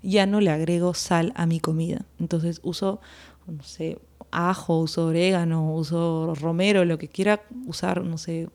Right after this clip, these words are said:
cúrcuma, este, páprica, lo que sea que vaya a usar para la preparación que vaya a hacer, pero ya no agrego sal adicional si es que he usado uno de estos productos para cuidar un poco el contenido de sodio. Pero si es que... Eh,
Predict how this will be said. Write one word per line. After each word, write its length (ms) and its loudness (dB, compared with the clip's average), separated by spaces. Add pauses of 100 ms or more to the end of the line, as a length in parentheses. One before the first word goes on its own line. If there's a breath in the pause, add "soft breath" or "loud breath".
cúrcuma, 800 0 (260)
este, 580 -6 (760)
páprica, 440 2
lo 120 4
que 100 0
sea 180 6
que 60 6
vaya 200 8
a 20 2
usar 200 0
para 140 4
la 80 2
preparación 440 -2
que 100 0
vaya 140 2
a 20 2
hacer, 260 2 (300 loud breath)
pero 160 2
ya 180 4
no 120 2
agrego 300 0
sal 220 0
adicional 600 0
si 200 -4
es 140 0
que 200 2
he 40 2
usado 340 0
uno 120 0
de 60 -2
estos 220 -6
productos 540 -2 (680 loud breath)
para 240 4
cuidar 300 2
un 80 -2
poco 200 -2
el 120 0
contenido 480 -2
de 80 0
sodio. 380 -2 (180)
Pero 400 0 (640 soft breath)
si 180 -4
es 100 2
que... 360 -2 (120)
Eh, 460 -2